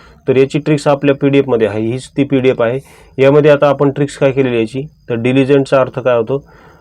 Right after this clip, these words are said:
मेहनती. तर याची ट्रिक्स अशी केलेली आहे की दिल्ली ह्या डिलिजंटची आपण दोन शब्दात फोड केलेली.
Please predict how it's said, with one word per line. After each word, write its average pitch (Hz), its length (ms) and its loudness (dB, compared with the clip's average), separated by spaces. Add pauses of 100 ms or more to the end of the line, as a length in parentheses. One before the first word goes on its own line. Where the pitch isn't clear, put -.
(160)
मेहनती. 127 440 2 (100)
तर 123 60 0
याची 135 180 2
ट्रिक्स 143 280 -2
अशी 139 180 -2
केलेली 113 340 0
आहे 131 100 -2 (480)
की 160 80 0
दिल्ली 156 800 2
ह्या 131 180 2 (100)
डिलिजंटची 143 840 2
आपण 143 320 0
दोन 139 160 6
शब्दात 127 320 -2 (100)
फोड 143 220 2
केलेली. 95 320 -4